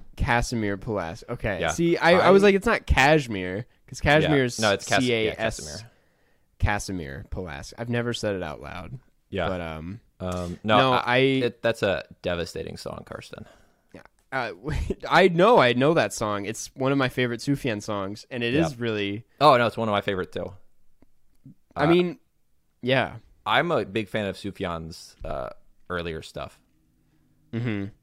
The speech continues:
Speaker 2: Not so much, like,
Speaker 1: Yeah.
Speaker 2: the crazy experimental stuff, but the most recent Sufjan stuff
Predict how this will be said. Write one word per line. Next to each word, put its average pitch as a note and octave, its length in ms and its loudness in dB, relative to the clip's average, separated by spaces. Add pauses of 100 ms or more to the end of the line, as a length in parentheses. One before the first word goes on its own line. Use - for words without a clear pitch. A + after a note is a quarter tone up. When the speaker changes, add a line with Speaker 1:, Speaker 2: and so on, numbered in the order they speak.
(120)
Speaker 2:
Not G#2+ 220 0
so C3 60 -6
much, A2 180 -4
like, G2+ 120 0
Speaker 1:
Yeah. E2+ 120 -4
Speaker 2:
the E2+ 80 -4
crazy E2+ 360 -4
experimental F2 460 -6
stuff, - 320 -2
but C3+ 340 8
the G2+ 140 -8
most C3 240 -4
recent A#2 340 -6
Sufjan E2+ 380 -8
stuff D2+ 300 -10